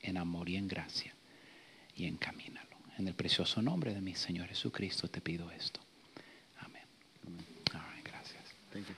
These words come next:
Speaker 1: Ya, Dios te bendiga. ¿Algo complicado acerca de esa oración? Yo nomás estoy hablando con mi papá. ¿Sabes lo que le estoy pidiendo a mi papá?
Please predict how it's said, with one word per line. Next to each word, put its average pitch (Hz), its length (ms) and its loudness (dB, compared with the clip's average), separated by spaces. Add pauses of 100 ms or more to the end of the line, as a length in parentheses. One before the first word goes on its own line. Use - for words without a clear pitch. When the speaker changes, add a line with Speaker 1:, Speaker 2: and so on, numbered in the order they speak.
(320)
Speaker 1:
Ya, - 140 -2 (100)
Dios 107 160 4
te 95 100 6
bendiga. 87 520 0
¿Algo 170 260 12
complicado 165 540 12
acerca 180 340 12
de 175 100 12
esa 180 180 12
oración? 208 360 12 (1080)
Yo 135 80 6
nomás 190 160 8
estoy 135 160 8
hablando 139 280 10
con 135 120 8
mi 131 80 10
papá. 127 380 4 (160)
¿Sabes 170 180 12
lo 180 80 12
que 175 80 8
le 156 40 12
estoy 160 140 12
pidiendo 165 200 8
a 170 40 8
mi 160 60 6
papá? 165 280 6